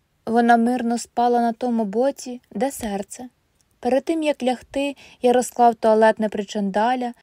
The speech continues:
і ржавий вентилятор замінив на новий і повісив картину там, де вона могла її бачити з ліжка. Ліг поруч і ретельно обдивився її з голови до п'ят. Це була та сама дівчина, яка ходила по моєму домі, ті ж руки,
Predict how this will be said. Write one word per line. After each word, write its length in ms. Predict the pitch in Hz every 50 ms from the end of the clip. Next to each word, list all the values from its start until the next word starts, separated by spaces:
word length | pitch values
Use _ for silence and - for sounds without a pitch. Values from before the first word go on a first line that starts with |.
| _ _ -
і 100 | 240 247
ржавий 380 | 240 220 247 254 247 240 247
вентилятор 720 | 233 240 240 240 233 - 294 294 320 320 311 - 220 208 208
замінив 420 | 202 233 226 220 226 220 220 220
на 120 | 214 220 214
новий 460 | 208 226 262 311 311 294 269 254 - _ -
і 100 | - 233
повісив 580 | - 247 240 220 247 320 359 370 - 330 302 -
картину 500 | - 254 247 - - 262 254 233 220 220
там, 360 | 214 _ - 240 269 320 349 - _ _ _ -
де 120 | 226 226
вона 280 | 214 240 233 233 240 233
могла 380 | 226 233 220 220 233 262 294
її 200 | 311 294 269 262
бачити 540 | 247 208 196 208 202 202 - 240 226 - 254
з 80 | 247 -
ліжка. 480 | 247 233 214 202 - - - 208 220 - _ _ _ _ -
Ліг 260 | 233 226 226 196 - _
поруч 480 | - 214 208 202 208 226 240 233 - - _ _ - - -
і 120 | - 254
ретельно 640 | 240 233 226 - - 220 226 247 269 269 262 254 233
обдивився 560 | 214 196 202 226 214 226 247 254 - - 262
її 120 | 262 254
з 80 | 240 240
голови 320 | 233 240 247 233 214 214
до 140 | 202 220 254
п'ят. 380 | 240 - - 233 214 196 196 - _ _ _ _ _ _ _ _
Це 160 | - 254 240
була 300 | 208 220 226 220 220 208
та 160 | - 214 208
сама 440 | - - - 254 285 330 359 349 311
дівчина, 600 | 302 254 214 214 202 - - - 202 196 208 202 _ _ _ _ _
яка 200 | - 220 - 220
ходила 420 | 208 - - 220 196 220 220 220 220
по 140 | - - 233
моєму 380 | 240 254 240 240 240 240 277
домі, 420 | 247 254 262 233 214 202 202 202 - _ _ _ _ _ _ _
ті 260 | - - 254 262 254
ж 120 | 226 226 233
руки, 460 | 220 233 269 302 - - 233 214